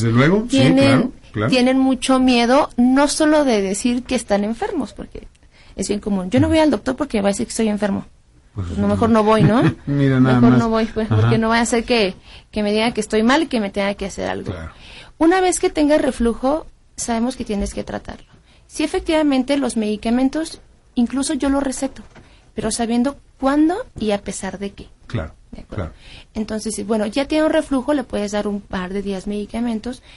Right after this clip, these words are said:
Speaker 2: pero hay que estudiarlo, saber si tienes una hernia yatal. Y la hernia yatal, la única forma de tratarla es un procedimiento ya sea quirúrgico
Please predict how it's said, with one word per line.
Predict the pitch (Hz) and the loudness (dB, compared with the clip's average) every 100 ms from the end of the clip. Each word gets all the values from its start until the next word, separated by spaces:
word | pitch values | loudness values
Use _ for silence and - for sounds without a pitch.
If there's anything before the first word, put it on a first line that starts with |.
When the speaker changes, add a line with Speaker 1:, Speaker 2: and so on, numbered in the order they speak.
| - - | -20 -4
Speaker 2:
pero | 233 233 | -2 -2
hay | 247 | -2
que | 262 | -6
estudiarlo, | 262 262 254 262 233 | -6 -4 -2 -2 -4
saber | 190 196 190 208 | -6 -6 -6 -6
si | 247 | -6
tienes | 240 226 226 | -4 -4 -4
una | 208 202 | -6 -6
hernia | 202 214 | -6 -6
yatal. | 240 240 233 285 _ _ _ _ | -6 -6 -6 -8 _ _ _ _
Y | 262 | -2
la | 262 | 0
hernia | 262 294 | 4 4
yatal, | 285 262 269 | 2 0 -2
la | 247 | 0
única | 233 240 214 202 - | 0 -2 -6 -10 -12
forma | - 220 208 220 220 | -12 -10 -6 -4 -4
de | 185 | -6
tratarla | 180 185 269 302 | -10 -6 -6 -4
es | 285 226 | -6 -6
un | 202 | -8
procedimiento | - - - 175 196 202 | -10 -14 -10 -6 -6 -4
ya | 220 196 | -4 -6
sea | - 190 | -10 -16
quirúrgico | - 208 262 285 - 311 | -10 -8 -6 -8 -8 -8